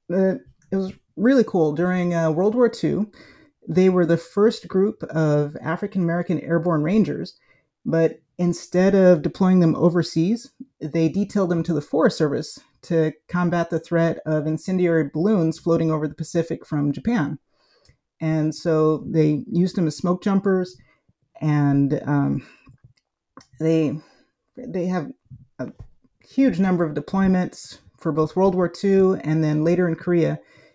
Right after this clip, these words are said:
And then they were, um, rolled in with the, with other airborne ranger regiments. But since then, they now have a professional organization to keep the history alive and to promote camaraderie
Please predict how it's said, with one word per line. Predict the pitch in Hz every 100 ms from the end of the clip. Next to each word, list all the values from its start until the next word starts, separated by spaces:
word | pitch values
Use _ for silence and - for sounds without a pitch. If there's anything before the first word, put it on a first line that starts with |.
| _ _ -
And | 156 160
then | 180
they | 175 165
were, | 160 156 156 156 - -
um, | 147 139 139 151 - _ _ _ -
rolled | 165 170 165
in | 160 165
with | 151 -
the, | 156 147 147 147 - - _ _ -
with | 165 160 -
other | - 180 175
airborne | 156 175 170 170 156
ranger | 180 196 160
regiments. | 151 143 143 143 - _ - - _ _ -
But | 147 135 - _ _ _
since | - 254 269 -
then, | 151 147 151 139
they | 165
now | 165 170
have | 175 170
a |
professional | 160 160 196 - - 156
organization | 156 165 147 202 208
to | 143
keep | 175 160
the | 147
history | 156 - 147
alive | 143 175 143 143 _ _ _ - - -
and | 151 143 143 143 -
to | 147 127 -
promote | - 147 147 143 - _ _
camaraderie | 151 139 143 156 170 170 160